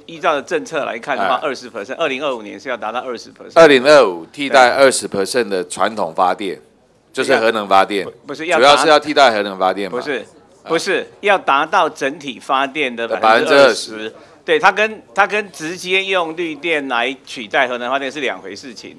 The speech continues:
Speaker 1: 哈。
Speaker 2: 所以，没有，你现在，我，我的意思是说，啊，你是鼓励，你，你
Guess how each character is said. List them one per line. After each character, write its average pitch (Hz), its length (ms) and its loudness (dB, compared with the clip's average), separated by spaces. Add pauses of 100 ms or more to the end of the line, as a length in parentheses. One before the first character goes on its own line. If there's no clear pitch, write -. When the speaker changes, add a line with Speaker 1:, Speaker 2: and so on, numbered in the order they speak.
(120)
Speaker 1:
哈。 95 140 -18 (420)
Speaker 2:
所 156 240 -2
以， 135 320 -2
没 131 100 2
有， 110 280 6
你 113 120 -6
现 151 160 0
在， 156 80 6
我， 107 240 -4
我 110 80 -2
的 113 80 0
意 151 120 0
思 123 100 -6
是 120 100 2
说， 120 400 4 (300)
啊， 95 400 -2 (380)
你 110 180 -12
是 170 160 -4
鼓 113 280 -6
励， 131 200 -2
你， 101 180 -10 (120)
你 113 180 -8